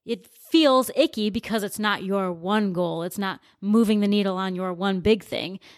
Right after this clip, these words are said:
And I think that's where it gets so scary, is, like, we tend to forget that you can have different areas of your life. You can have different goals in different areas of your life, but we've been so conditioned that it has to be only one big thing.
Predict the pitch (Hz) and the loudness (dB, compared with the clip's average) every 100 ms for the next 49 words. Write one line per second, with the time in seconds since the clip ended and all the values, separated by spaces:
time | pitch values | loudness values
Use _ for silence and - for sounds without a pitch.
0 | - 185 196 214 202 202 196 185 202 - | -10 -4 -4 0 0 0 -2 -2 -4 -2
1 | 185 - 202 202 190 180 180 185 170 - | -2 -2 0 0 0 -2 -2 -4 -4 -10
2 | _ _ _ 202 202 220 196 180 196 185 | _ _ _ -4 2 2 2 -2 -2 0
3 | 202 - 180 170 - - 214 247 226 170 | -2 -2 -6 -6 -10 -4 -2 0 -2 0
4 | 220 220 190 185 208 214 - 202 208 196 | 2 2 2 -2 0 -2 0 2 2 2
5 | 185 185 185 196 196 196 196 196 170 185 | 0 0 0 0 -2 -4 -2 -2 -4 -6
6 | 180 185 202 208 202 196 196 190 190 180 | -4 0 0 0 -2 -4 -4 -4 -4 -4
7 | 180 185 185 180 - - - 175 190 180 | -4 -4 -4 -6 -10 -20 -8 -4 -4 -4
8 | 190 175 - - 247 233 220 214 196 - | -6 -4 -2 2 4 4 2 -2 -4 -6
9 | 190 170 180 196 202 - 190 190 202 214 | -8 -8 -8 -4 -4 -4 -6 -4 -2 -2
10 | 208 185 208 208 196 208 185 - 208 185 | -2 -2 0 0 0 -2 -2 -4 -6 -6